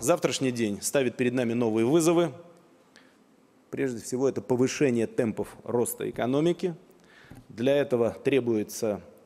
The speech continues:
интенсивное развитие регионов в значительной степени за счет привлечения новых инвестиций. А на этой основе решение главной задачи:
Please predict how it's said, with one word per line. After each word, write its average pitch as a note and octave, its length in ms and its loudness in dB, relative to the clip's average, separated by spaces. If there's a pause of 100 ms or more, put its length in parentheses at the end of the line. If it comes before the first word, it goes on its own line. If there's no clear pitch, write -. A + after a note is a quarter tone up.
(300)
интенсивное C3 800 2
развитие A2 680 0 (560)
регионов D3 680 0 (420)
в F#3+ 40 -18
значительной D3 580 -4
степени A2 400 -4
за G#2+ 160 -2
счет - 260 -2
привлечения B2+ 720 0 (280)
новых C3 520 0 (480)
инвестиций. A#2+ 720 -4 (880)
А G#2 600 0
на A#2+ 180 0
этой E3+ 240 4
основе D3+ 380 2
решение D3 340 0
главной G#2+ 520 0
задачи: G2 500 -6